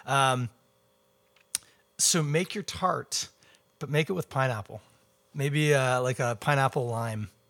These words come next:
That'd be pretty good, and that would be magical with this. You could have, you could share a can between two people and just pour it in a wine glass and have it as a dessert beer. That would be an, a very unexpected, uh,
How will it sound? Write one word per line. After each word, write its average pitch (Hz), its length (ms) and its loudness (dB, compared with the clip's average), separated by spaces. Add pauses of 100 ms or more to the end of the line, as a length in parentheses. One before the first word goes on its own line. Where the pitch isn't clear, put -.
(320)
That'd 156 200 -2
be 113 180 -8
pretty 135 380 -6
good, 143 340 -2 (280)
and 127 140 -4
that 151 160 2
would 139 100 -6
be 123 80 -8
magical 113 640 -6
with 107 160 -14
this. - 240 -8 (300)
You 175 260 0
could 175 160 2
have, 165 260 4
you 170 80 0
could 147 180 -6
share 185 360 4
a 135 40 0
can 135 360 0
between 127 320 -4
two 139 160 -4
people 127 300 -6
and 107 80 -6
just 110 160 -8
pour 135 180 -2
it 131 40 -2
in 127 60 -2
a 113 100 -2
wine 110 220 -4
glass - 420 -8 (360)
and 117 100 -8
have 120 220 -4
it 123 100 -4
as 113 180 -4
a 110 60 -6
dessert 110 480 -6
beer. 104 300 -12 (320)
That 147 200 0
would 165 100 -2
be 127 420 -4 (600)
an, 143 200 0
a 127 180 0
very 185 520 2
unexpected, 143 1120 0 (640)
uh, 113 400 -6